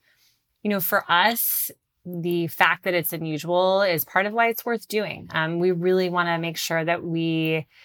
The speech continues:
get out of, you know, our specialized areas of expertise and that, um, we work together to achieve greater results at scale. The way that we make it work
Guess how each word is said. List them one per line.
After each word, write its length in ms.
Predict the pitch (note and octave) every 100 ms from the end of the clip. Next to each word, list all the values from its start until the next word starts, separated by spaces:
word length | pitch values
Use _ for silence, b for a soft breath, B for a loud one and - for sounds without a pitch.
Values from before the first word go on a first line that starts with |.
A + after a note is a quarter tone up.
| b b -
get 200 | F3+ -
out 380 | E3 E3 F3+ F3
of, 520 | F3+ E3 E3 E3 D#3+
you 60 | F3+
know, 140 | E3
our 220 | E3 E3+ E3
specialized 680 | - D#3+ - E3+ E3 D#3 -
areas 360 | D#3+ D#3 D3
of 80 | D#3
expertise 1000 | D3+ - E3 D3+ - G3 G3 F#3+ F3+ E3
and 240 | - D#3+
that, 400 | D#3 D3+ D3+ D3+ -
um, 240 | E3 D#3
we 140 | E3+ F3
work 200 | E3 D#3
together 500 | - C3+ - E3+ F#3+
to 160 | F3 E3
achieve 680 | D3+ - D#3 D3+ D3+ D3
greater 300 | C#3+ D#3 D3+
results 500 | D3+ D3 D#3 D#3 - -
at 160 | E3+
scale. 640 | - - E3 D#3+ G3 C#4 D4 B B B B - _
The 140 | G3 B3
way 180 | C#4+
that 160 | E4+ F4
we 100 | D#4
make 220 | C4+ A#3+
it 160 | A3 E3
work 400 | E3 D#3+ D#3+